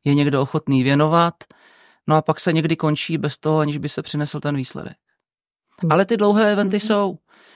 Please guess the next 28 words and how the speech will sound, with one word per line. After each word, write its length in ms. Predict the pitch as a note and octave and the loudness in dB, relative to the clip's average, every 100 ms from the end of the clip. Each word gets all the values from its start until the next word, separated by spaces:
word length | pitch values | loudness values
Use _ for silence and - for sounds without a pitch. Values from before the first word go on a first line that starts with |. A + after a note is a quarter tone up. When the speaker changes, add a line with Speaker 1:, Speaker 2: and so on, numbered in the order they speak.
| _ | _
Speaker 1:
Ehm, 680 | C3+ C#3 C#3 C#3 C#3+ C#3+ - - - | 0 2 4 2 0 -2 -6 -10 -6
podívejme 400 | D#3 E3 E3 D#3+ | 0 2 2 0
se 140 | E3 | 0
na 120 | D3+ | -2
Expo, 400 | D3 - F#3 F3 | -2 -6 -2 -2
to 140 | F#3 D3+ | -2 -6
je 40 | |
půlroční 540 | D3 D3 C3+ - D3 | -2 -4 -4 -4 -4
výstava. 540 | C#3+ - F3+ E3+ E3+ F3 _ _ - _ _ | -4 -2 -2 0 -2 -6 _ _ -20 _ _
Podívejme 580 | D3+ D3 D#3 D#3 D#3 D3+ | -2 0 0 2 2 0
se 240 | - D3+ | 0 0
na 280 | D3+ C#3 C3+ | 2 2 0
cop, 300 | D#3 D#3 E3 - _ - | 2 2 0 -14 _ -4
klimatický 520 | D3+ D3+ D3+ - D3+ | -2 0 -4 -8 -6
kongres, 600 | D#3 D#3 E3+ E3+ E3+ - _ _ _ | -4 0 2 0 -4 -14 _ _ _
kde 280 | C3+ D3 D3 | 0 2 2
v 80 | - | 0
Sharm 220 | D#3 D#3 | 0 2
el 120 | D#3 | 0
Sheikhu 380 | - D3 - D3 | 0 -6 -4 -4
vlastně 340 | C#3+ - D3 | -4 -2 -6
si 120 | - | 0
mohli 320 | D3+ C#3+ D#3 D#3 | 2 4 4 4
dovolit 520 | D3 D3 D3 C#3 - - - _ | 2 2 0 -2 -10 -20 -20 _
ten 160 | - D3+ | -2 0
luxus 440 | C#3+ C#3 - D3 | 0 -2 -8 -8
prodloužit, 580 | - C#3+ C#3 C#3+ C3+ D3+ | 0 2 4 2 0 -4
protáhnout 600 | D3 C3 C#3 C3+ C3+ C3+ | -2 -2 0 0 0 -2